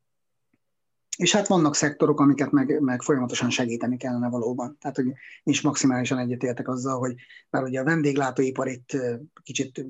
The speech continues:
túllógott bizonyos szabályokon, amikor nagyon ment, ö, most nagyon nagy segítségre van szükség nyilván ebben a szektorban.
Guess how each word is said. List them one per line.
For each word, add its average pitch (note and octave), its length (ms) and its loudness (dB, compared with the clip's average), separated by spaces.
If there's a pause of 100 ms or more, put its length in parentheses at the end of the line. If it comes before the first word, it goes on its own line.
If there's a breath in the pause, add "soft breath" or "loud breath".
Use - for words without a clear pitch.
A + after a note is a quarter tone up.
túllógott C3 720 4
bizonyos C#3 440 -4
szabályokon, E3+ 840 0 (560)
amikor C3 380 -4
nagyon C#3 280 0
ment, F3 460 0 (100)
ö, C#3 580 -6
most C#3 240 -10
nagyon C#3+ 240 -2
nagy B2+ 140 -6
segítségre D3+ 760 -4
van D3+ 220 -2
szükség D3 520 -4
nyilván D3 580 -6 (100)
ebben C#3+ 280 -8
a D3 80 -4
szektorban. D#3 760 -4